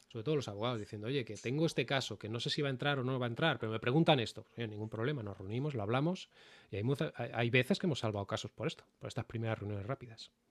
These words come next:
Y, y bueno, y aunque estas soluciones parecen simples, ¿no? Porque al final desconectas el disco, lo clonas y fuera. Es verdad que,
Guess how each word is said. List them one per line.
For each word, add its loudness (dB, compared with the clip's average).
Y, -4
y 4
bueno, 6
y 6
aunque 2
estas 4
soluciones 6
parecen 0
simples, 2
¿no? -2
Porque 0
al -4
final -2
desconectas -4
el -2
disco, 0
lo -2
clonas 0
y 0
fuera. -4
Es 0
verdad 8
que, 6